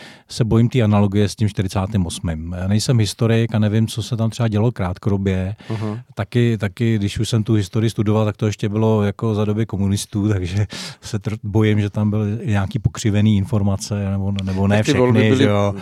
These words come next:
Speaker 2: ty
Speaker 1: a
Speaker 2: volby
Speaker 1: tak
Speaker 2: byly
Speaker 1: dále.
Speaker 2: předtím samozřejmě,
Speaker 1: No,
Speaker 2: ten
Speaker 1: no,
Speaker 2: čtyřicátý osmý
Speaker 1: no jo,
Speaker 2: byl
Speaker 1: byly,
Speaker 2: už,
Speaker 1: ale,
Speaker 2: už
Speaker 1: ale,
Speaker 2: jako následek
Speaker 1: jo,
Speaker 2: toho,
Speaker 1: no,
Speaker 2: no.
Speaker 1: ale, ale téhle analogie se bojím,
Speaker 2: Mhm.
Speaker 1: už jenom proto, že jsme na konci daleko delšího cyklu, jo, historického. A, mm,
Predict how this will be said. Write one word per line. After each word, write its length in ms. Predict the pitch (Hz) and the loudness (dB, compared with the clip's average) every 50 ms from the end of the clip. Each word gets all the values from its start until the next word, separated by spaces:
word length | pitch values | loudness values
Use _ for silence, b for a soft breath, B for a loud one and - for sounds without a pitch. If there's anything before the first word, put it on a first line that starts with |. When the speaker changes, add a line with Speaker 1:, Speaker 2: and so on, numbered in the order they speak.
| 92 - | -6 -4
Speaker 2:
ty 60 | 120 | -2
Speaker 1:
a 40 | 117 | 2
Speaker 2:
volby 140 | 120 123 | 2 2
Speaker 1:
tak 140 | 113 - 107 | 4 2 2
Speaker 2:
byly 140 | 104 - 98 | 2 2 2
Speaker 1:
dále. 120 | 95 92 | 2 0
Speaker 2:
předtím 400 | 95 92 110 - - - 113 107 | 0 0 -2 -2 -2 -4 -4 -2
samozřejmě, 420 | 104 - 104 101 101 98 101 98 98 | 0 0 -2 0 0 -2 0 0 0
Speaker 1:
No, 60 | 95 | 2
Speaker 2:
ten 100 | 98 98 | 0 0
Speaker 1:
no, 40 | 92 | 0
Speaker 2:
čtyřicátý 380 | 92 95 95 95 101 101 95 110 104 | 0 0 0 0 0 0 2 2 2
osmý 60 | 120 | 4
Speaker 1:
no 100 | 139 151 | 4 4
jo, 140 | 147 143 143 | 6 6 6
Speaker 2:
byl 100 | 147 147 | 4 4
Speaker 1:
byly, 240 | 123 123 107 127 123 | 4 2 2 2 2
Speaker 2:
už, 160 | 120 120 120 117 | 2 2 2 2
Speaker 1:
ale, 240 | 110 110 113 113 117 | 2 2 0 0 0
Speaker 2:
už 60 | 113 113 | 0 0
Speaker 1:
ale, 160 | 117 117 113 | 2 2 2
Speaker 2:
jako 560 | 104 98 95 98 98 95 92 98 101 95 - | 0 0 -4 -8 -12 -12 -12 -12 -12 -8 -4
následek 520 | 107 107 101 98 98 92 113 107 104 101 95 | 0 0 0 0 0 0 0 0 2 0 0
Speaker 1:
jo, 40 | 98 | 0
Speaker 2:
toho, 160 | 101 98 95 92 | -2 -2 -2 -2
Speaker 1:
no, 100 | 98 95 | -2 -2
Speaker 2:
no. 220 | 92 92 95 95 98 | -2 -4 -4 -6 -6
Speaker 1:
ale, 220 | 98 101 101 98 - B B B B B B B B | -4 -2 -2 -4 -4 B B B B B B B B
ale 240 | - 110 120 123 120 117 117 117 117 117 120 123 - | -6 -2 0 0 0 0 -2 -4 -4 -6 -8 -8 -4
téhle 220 | - 143 143 143 | 0 2 4 4
analogie 380 | 135 131 123 120 117 110 117 107 | 4 4 4 4 4 2 0 0
se 160 | - 127 107 | 2 0 0
bojím, 320 | 98 101 101 101 101 98 104 | 2 2 2 2 2 2 2
Speaker 2:
Mhm. 100 | 110 123 | 2 2
Speaker 1:
už 120 | 135 - 151 | 2 2 4
jenom 200 | 143 151 143 120 | 4 4 4 2
proto, 280 | 120 110 - 123 113 | 0 -2 0 0 0
že 200 | 104 120 113 110 | 2 2 0 0
jsme 200 | - - 120 113 | -2 -2 0 0
na 100 | 107 101 | 0 0
konci 360 | - - 110 101 - - 110 | 0 0 -2 -2 0 -2 -2
daleko 280 | 98 104 104 101 - 120 | 0 0 -2 0 0 0
delšího 360 | 98 95 92 - - 104 92 | 0 0 -2 -2 -2 -2 -2
cyklu, 400 | 87 - - - - 90 87 95 - B B B B B B B B B - | -2 -4 -8 -4 -4 -4 -4 -6 -10 B B B B B B B B B -12
jo, 200 | 104 95 92 92 | -10 -8 -6 -4
historického. 840 | 95 104 92 - - 98 92 - - - - 98 90 90 87 85 87 - - - | -4 -6 -6 -6 -6 -8 -8 -8 -10 -10 -8 -6 -6 -4 -6 -8 -10 -12 -10 -6
A, 440 | 110 104 101 98 95 95 95 101 107 B B B B B B B B B B B | -4 -2 -2 -2 -2 -2 -4 -6 -6 B B B B B B B B B B B
mm, 400 | - 107 101 101 101 101 101 | -4 -2 0 2 2 2 0